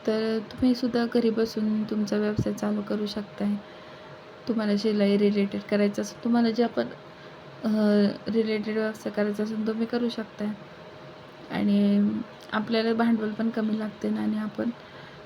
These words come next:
अ, काही ना काहीतरी घरी बसून आपलं सगळं काम, मुलं बघून आपण व्यवसाय करू शकतोय. तर तुम्हाला पण असाच व्यवसाय करायचा असेल तर, अ, तुम्ही खु-,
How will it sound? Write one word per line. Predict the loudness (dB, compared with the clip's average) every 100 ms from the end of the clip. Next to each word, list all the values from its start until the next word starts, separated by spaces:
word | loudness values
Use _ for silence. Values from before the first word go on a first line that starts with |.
| -2
अ, | -2 0
काही | 0
ना | 0 0
काहीतरी | -2 0 0 2
घरी | 4 4
बसून | 0 -2 -2 -4
आपलं | -4 -4 -6 -6 -14
सगळं | -6 -2 0 0 -2 -10 -18 -18 -10 4
काम, | 6 6 4
मुलं | 4 4 4
बघून | 2 0 0 -2 -4 -14 -18 -12
आपण | -2 2
व्यवसाय | 2 2 0 -4
करू | -4 -4
शकतोय. | -4 -6 -4 -4
तर | -4 -6
तुम्हाला | -2 -2 -2 -4
पण | -4 -4 -4 -10 -18 -16 -4
असाच | -4 -2 -4 0
व्यवसाय | -2 -2 -4
करायचा | 0 -2 -2
असेल | -6 -4 -6 -6 -10 -18 -18 -18 -18 -18 -4
तर, | 2 4 4 4 2
अ, | 0 -2
तुम्ही | -2 -2
खु-, | -2 2 4 2